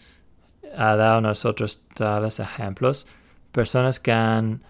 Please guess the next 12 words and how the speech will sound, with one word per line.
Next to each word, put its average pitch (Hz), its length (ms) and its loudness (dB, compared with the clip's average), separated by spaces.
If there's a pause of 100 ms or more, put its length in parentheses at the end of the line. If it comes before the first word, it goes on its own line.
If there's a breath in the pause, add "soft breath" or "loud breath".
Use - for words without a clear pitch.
(100)
gobernado 113 560 2
sobre 107 360 -2
nosotros, 104 720 -4 (180 soft breath)
gente 123 340 -2
que 107 380 0 (240 soft breath)
han, 110 480 -2 (480 soft breath)
en 110 460 0
puntos 135 500 0
críticos 123 460 -2
de 110 80 -4
nuestras 107 260 -2
vidas, 113 600 0